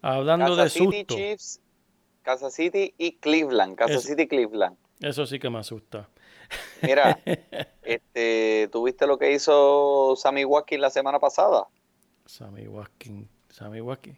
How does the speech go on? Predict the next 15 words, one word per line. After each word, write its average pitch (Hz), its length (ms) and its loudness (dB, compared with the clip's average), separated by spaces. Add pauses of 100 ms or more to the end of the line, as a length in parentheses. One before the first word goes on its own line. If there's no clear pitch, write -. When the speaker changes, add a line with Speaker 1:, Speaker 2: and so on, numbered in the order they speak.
Speaker 1:
¿Quién? 208 520 2
¿Quién 165 260 -2
es 165 100 0
ese? 165 360 -2
¿Quién 147 160 -6
es 151 240 -2
ese, 151 100 -6
Manuel? 110 340 -8 (680)
Speaker 2:
Este, 107 1000 0
eh, 101 80 -10 (460)
el - 140 6
resurgimiento 123 1120 0
del 113 140 4
Watkins, 117 640 0
papá. 104 480 2